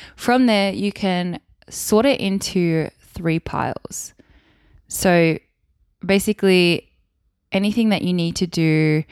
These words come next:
um, you keep it. Anything that you probably don't need to stress about, toss it. Um,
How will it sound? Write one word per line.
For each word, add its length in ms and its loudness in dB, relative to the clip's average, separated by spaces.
um, 520 0
you 140 -4
keep 300 -2
it. 320 0
Anything 280 2
that 120 -2
you 120 -2
probably 320 -2
don't 240 0
need 200 -2
to 100 -4
stress 320 -4
about, 420 0
toss 280 -4
it. 300 0
Um, 480 0